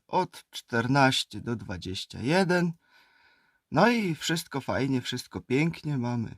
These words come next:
piętnaście, szesnaście, e, siedemnaście też jest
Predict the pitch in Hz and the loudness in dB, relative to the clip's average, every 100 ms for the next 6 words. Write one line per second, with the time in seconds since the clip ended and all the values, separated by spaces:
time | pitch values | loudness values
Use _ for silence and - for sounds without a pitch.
0 | _ - 131 151 165 - - - - - | _ -6 6 6 6 2 -6 -8 -8 -10
1 | - 120 143 156 - - - 127 131 127 | -6 0 2 2 -2 -6 -6 -2 0 -2
2 | 120 _ _ _ _ _ _ _ _ _ | -6 _ _ _ _ _ _ _ _ _
3 | - - 104 101 - - - - - - | -12 -8 -4 -4 -6 -8 -12 -18 -20 -20
4 | - - - 160 165 156 156 135 - - | -20 -10 2 4 6 4 4 2 0 -4
5 | - 180 185 156 165 151 160 - - - | -6 0 2 2 2 2 0 -4 -10 -18